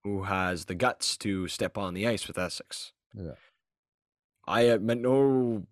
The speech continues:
Speaker 1: disrespect. I, I believe the term I used was blast, which I didn't th-, I thought it was quite apropos for the score of thirteen nothing. But, uh, with that being said,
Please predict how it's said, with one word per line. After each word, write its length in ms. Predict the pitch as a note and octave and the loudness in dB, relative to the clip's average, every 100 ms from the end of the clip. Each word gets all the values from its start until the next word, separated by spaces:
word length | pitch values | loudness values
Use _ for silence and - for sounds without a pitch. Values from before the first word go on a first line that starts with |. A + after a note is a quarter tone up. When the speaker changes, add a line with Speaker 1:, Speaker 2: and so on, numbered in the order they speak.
| E2+ | -6
Speaker 1:
disrespect. 720 | A#2+ A2+ A2 - B2 G#2 - | -4 -2 -4 -2 2 2 2
I, 180 | G#2 G#2+ | 0 0
I 20 | |
believe 360 | B2 D#3+ F3+ B2+ | 0 -2 -2 -4
the 100 | G#2+ | -6
term 260 | B2 A2 | -4 -2
I 80 | F#2+ | -2
used 320 | F#2+ G#2 F#2 | 0 -2 -4
was 320 | E2 A2 G2+ | 0 2 2
blast, 760 | D#2+ E2+ D#2 F#2+ D#2+ D2+ - - _ _ | -2 -6 -2 0 0 -4 -10 -14 _ _
which 380 | G#2+ G2+ - - _ _ _ _ _ - | -4 -2 -4 -8 _ _ _ _ _ -6
I 40 | |
didn't 200 | C4+ F#3+ A2+ | 0 0 0
th-, 160 | - A#2+ | -2 -2
I 100 | C3 | 2
thought 140 | F#3+ | 2
it 40 | A2+ | 2
was 100 | - | 0
quite 220 | C#3 C3+ | 0 0
apropos 600 | A2+ A#2 G#2 - - D3 | 0 -2 -4 -6 -4 -2
for 140 | - G2 | -2 -8
the 100 | F2+ | -8
score 320 | - A#2 G#2+ | -2 0 0
of 80 | F#2 | -2
thirteen 560 | - A#2 - G#2 F#2+ | -2 -4 -2 -8 -6
nothing. 420 | G2 F#2 D#2+ G2+ - _ _ _ | -6 -6 -8 -10 -14 _ _ _
But, 260 | - G2+ - _ _ _ _ _ _ _ _ _ _ _ _ _ B2 | 0 0 -2 _ _ _ _ _ _ _ _ _ _ _ _ _ 0
uh, 180 | A2+ A2+ | 2 2
with 140 | C#3+ | 2
that 180 | G3 G3 | 2 2
being 200 | D#3 A2+ | -2 -2
said, 420 | - G#2 G2 E2 | -2 0 0 -4